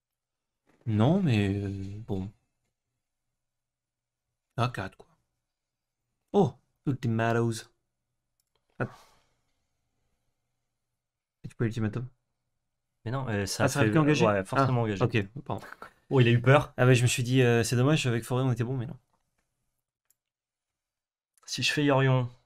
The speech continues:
Speaker 2: que je pète ça, on n'est pas mort. Ça te va ?
Speaker 1: Bah ouais, hein.
Speaker 2: On n'est pas vivant non plus.
Speaker 1: Bah non.
Speaker 2: On est mort vivant.
Speaker 1: C'est bien ça, mort vivant.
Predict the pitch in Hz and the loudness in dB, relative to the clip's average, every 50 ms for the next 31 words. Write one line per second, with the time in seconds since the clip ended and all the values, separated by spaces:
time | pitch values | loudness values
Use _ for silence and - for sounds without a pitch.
0 | _ _ _ _ - 107 - - - 123 113 - - - 120 113 127 143 160 156 | _ _ _ _ -8 -6 -6 -2 -2 -2 -2 -2 -2 0 0 2 2 0 -4 -8
1 | - _ _ _ _ _ _ _ _ _ - 104 120 123 127 101 92 87 82 - | -14 _ _ _ _ _ _ _ _ _ -4 -4 -2 0 0 -2 -2 -4 -6 -10
2 | _ _ _ _ _ _ _ _ _ _ _ _ _ _ _ _ _ 107 101 113 | _ _ _ _ _ _ _ _ _ _ _ _ _ _ _ _ _ -4 -2 -2
3 | 135 139 - _ _ _ _ _ _ _ _ _ _ 110 107 101 101 131 139 135 | -4 -4 -8 _ _ _ _ _ _ _ _ _ _ -2 0 0 0 -2 -4 -4
4 | 139 131 - _ _ _ _ _ _ _ _ _ _ _ _ _ _ _ _ _ | -8 -10 -12 _ _ _ _ _ _ _ _ _ _ _ _ _ _ _ _ _
5 | _ _ _ _ _ _ _ _ _ _ _ _ _ _ _ _ _ - - - | _ _ _ _ _ _ _ _ _ _ _ _ _ _ _ _ _ -20 -14 -10
6 | 98 92 - - 92 90 90 90 90 101 123 - - 87 80 - _ _ _ _ | -8 -8 -6 -6 -6 -6 -6 -6 -6 -8 -8 -8 -10 -12 -14 -14 _ _ _ _
7 | _ _ _ _ 120 110 107 107 113 123 135 131 139 131 131 _ _ _ _ _ | _ _ _ _ -2 -2 0 0 0 -2 -2 -4 -8 -10 -14 _ _ _ _ _
8 | _ _ _ _ _ _ _ _ _ _ _ _ _ _ _ _ _ _ _ _ | _ _ _ _ _ _ _ _ _ _ _ _ _ _ _ _ _ _ _ _
9 | _ _ _ _ _ - 101 92 92 90 101 113 127 117 95 82 78 87 95 - | _ _ _ _ _ -8 -6 -4 -2 -2 -2 -2 -2 -4 -4 -6 -8 -12 -14 -18
10 | _ _ _ _ _ _ _ _ _ _ _ - - 107 135 285 285 - - 107 | _ _ _ _ _ _ _ _ _ _ _ -10 -6 -6 -6 -6 -6 -6 -6 -4
11 | 107 107 104 101 104 104 104 131 | -4 -4 -4 -4 -4 -6 -6 -8